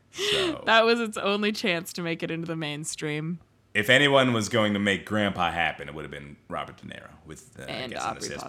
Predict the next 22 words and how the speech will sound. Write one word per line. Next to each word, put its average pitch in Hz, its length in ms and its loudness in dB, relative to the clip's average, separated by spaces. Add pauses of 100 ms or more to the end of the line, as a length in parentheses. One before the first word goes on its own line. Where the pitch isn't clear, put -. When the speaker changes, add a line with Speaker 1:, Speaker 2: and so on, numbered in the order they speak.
(120)
Speaker 1:
by 65 40 -10
Aubrey 71 140 -10
Plaza. - 320 -16 (240)
Speaker 2:
Yeah, - 180 -10
yeah. - 220 -16 (800)
Speaker 1:
Yeah. 202 320 6
Speaker 2:
Um, 175 220 -2 (180)
no, 214 340 6
great 202 480 4
find. 165 800 2
Um, 180 800 4 (260)
yeah, 180 560 8
lots 190 460 6
of, 262 200 0 (360)
I 226 120 10
think 339 220 4
that 339 160 0
these 269 240 2
people 285 320 4
should 247 180 -2
get 220 140 0
together. 196 560 2